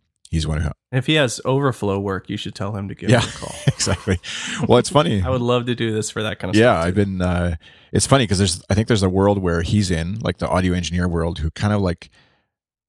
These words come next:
Speaker 1: I get the impre-, not, he's not a snob towards podcasters, but he kinda, it's like this,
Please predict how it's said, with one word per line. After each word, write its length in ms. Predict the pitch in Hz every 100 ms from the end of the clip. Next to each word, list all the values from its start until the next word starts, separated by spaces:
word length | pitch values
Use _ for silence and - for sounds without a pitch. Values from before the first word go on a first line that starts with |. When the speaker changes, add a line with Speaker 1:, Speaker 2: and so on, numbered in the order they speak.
| _ 101
Speaker 1:
I 60 |
get 140 | 104 -
the 100 | 87
impre-, 240 | 123 -
not, 180 | 113 -
he's 240 | 104 127 120
not 120 | 90
a 40 |
snob 420 | - - 104 113
towards 240 | 92 85 -
podcasters, 560 | 82 90 92 82 -
but 140 | 82 87
he 40 |
kinda, 260 | - 104 95
it's 220 | 76 -
like 100 | 85
this, 320 | - 85 -